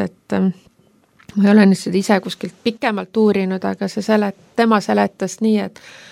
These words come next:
et see haarakene, mis seal all ristil on, et see näitab sinna sellele, selle röövli poole, kes oli Jeesusest paremal,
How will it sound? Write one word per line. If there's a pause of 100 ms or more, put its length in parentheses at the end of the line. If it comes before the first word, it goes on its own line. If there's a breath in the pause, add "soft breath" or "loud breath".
(280 loud breath)
et
see (140)
haarakene,
mis
seal
all
ristil
on, (100)
et
see
näitab
sinna
sellele, (300)
selle
röövli
poole, (580 loud breath)
kes
oli
Jeesusest
paremal,